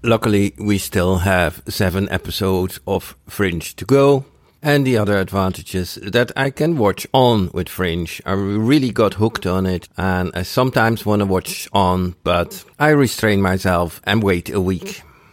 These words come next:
And I actually don't expect that you are going to do the season two. If you're certain you're going to do it, I will wait, but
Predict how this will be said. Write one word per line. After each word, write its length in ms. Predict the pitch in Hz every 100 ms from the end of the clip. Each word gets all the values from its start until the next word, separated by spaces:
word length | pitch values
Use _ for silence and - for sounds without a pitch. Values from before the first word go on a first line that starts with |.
| _
And 220 | 131 127 117
I 160 | 113 104
actually 500 | 101 - 98 101 90
don't 360 | 98 92 90 -
expect 480 | 92 - 92 87 -
that 300 | 95 87 92
you 260 | 90 67
are 180 | 95 98
going 300 | 98 90 90
to 100 | 92
do 220 | 90 98
the 100 | 95
season 360 | - 117 110 117
two. 340 | - 131 107 - _ -
If 180 | 139 135
you're 120 | 156
certain 500 | - 107 101 107 98
you're 220 | 98 98
going 320 | 87 98 98
to 120 | - 117
do 200 | 151 143
it, 240 | 131 - _ _ 120
I 140 | 123
will 240 | 117 104
wait, 400 | 95 87 87 - -
but 340 | 90 87 -